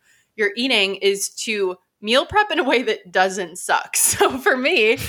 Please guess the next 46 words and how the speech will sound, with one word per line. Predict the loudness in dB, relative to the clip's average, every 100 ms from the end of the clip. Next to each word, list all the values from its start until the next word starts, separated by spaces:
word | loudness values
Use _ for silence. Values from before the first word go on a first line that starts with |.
| -10 -12 0
like, | 2 2
the | 0 0
idea | 0 -2 -4 2 2
of | 0
spending | -6 -6 -4 0
my | -2
entire | -2 -6 -4 0 2 2
Sunday | 0 -2 -2 -2 -2
meal | -2 -4
prepping | -2 -2 -2 -6 0
all | 4 4
these | 2 -2 -4 -12 -8
different | -6 -2 -2 -2
meals | 0 2 4 2 2
and | 0 0 -2
X | -2 -2
Y | -2
Z, | -2 -4
I'm | -4
like, | -6 -2
"I | 0
don't | 2
wanna | 2 0
do | -2 0
that." | 2 0 -6 -20 _ _
One | -4 -2
thing | 0 2
I |
will | 2 2 0
do | 2 0 2
is | 0
I'll | 0 -2
meal | -2 -4
prep | -2 0 0 0 _ _ _ _
two | -6 -2
veggies. | 0 0 2 0
So | 0 0
I'll | 0
roast | 0 -2 -2 -4 -8 -14 _ -6
two | -2 0
veggies. | 2 0 0 -2 0
I | -2
just | -2 -6 -4
chop | 2 2 2
'em | 2
up, | 2 0